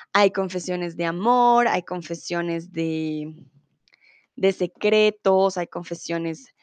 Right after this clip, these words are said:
de, de muchas cosas. Tom dice: "La comí antes y no soy católico". Ah, mira, bueno, no sé en qué otras religiones pueda haber. Parece una oblea, o sea, que también la pudiste comer como una oblea con arequipe,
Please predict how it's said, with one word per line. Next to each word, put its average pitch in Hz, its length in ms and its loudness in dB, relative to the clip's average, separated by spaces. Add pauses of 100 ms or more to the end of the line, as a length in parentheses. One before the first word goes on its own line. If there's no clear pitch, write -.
(360)
de, 165 240 -6
de 165 120 -6
muchas 175 600 -4
cosas. - 480 -14 (920)
Tom 339 220 6
dice: 311 220 0
"La 294 180 4
comí 285 320 2
antes 277 340 -4
y 285 60 -2
no 220 160 -2
soy 185 240 -4
católico". 262 760 -2 (680)
Ah, 202 480 -2
mira, 262 300 -2
bueno, 254 280 0
no 262 140 0
sé 220 160 -6
en 226 140 -8
qué 220 140 -4
otras 208 280 -2
religiones 190 640 -6
pueda 180 300 0
haber. 175 320 -2 (680)
Parece 220 380 4
una 247 220 6
oblea, 180 340 4
o - 20 -4
sea, 170 120 -6
que - 120 -10
también 180 320 -4
la 180 80 -2
pudiste 175 440 -2
comer 170 360 -6
como 175 280 -6
una 165 340 -4
oblea 175 640 2 (440)
con 180 180 -4
arequipe, 170 600 -8